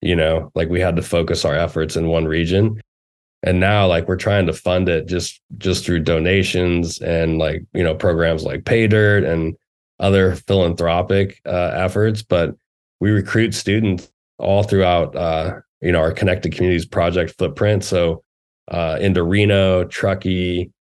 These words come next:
you know, Downeyville, all the way up into, uh, this place called Susanville, uh, Butte County. So if those, if those kids are going to high school in those,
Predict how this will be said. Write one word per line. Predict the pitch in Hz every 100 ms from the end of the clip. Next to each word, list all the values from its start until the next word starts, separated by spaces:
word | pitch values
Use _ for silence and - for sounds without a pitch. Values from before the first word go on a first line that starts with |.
| _ _ _ -
you | 85
know, | 80
Downeyville, | 82 87 90 92 87 87 87
all | 82 95
the |
way | 95 95
up | 90 85
into, | 85 82 90 82 82
uh, | 76 76
this | -
place | 95 85
called | - 76
Susanville, | - 107 104 98 98 95 95 95 92 92 - _ _ _ _
uh, | 85 80 76
Butte | 85 92 95 -
County. | 92 87 92 90 95
So | 95 90
if | 82
those, | 101 98 87 -
if | 87
those | 95 95
kids | - 120 107
are | 98
going | 101 90
to |
high | 82 92
school | 92 - 87 85 82
in | - 87 90
those, | 87 87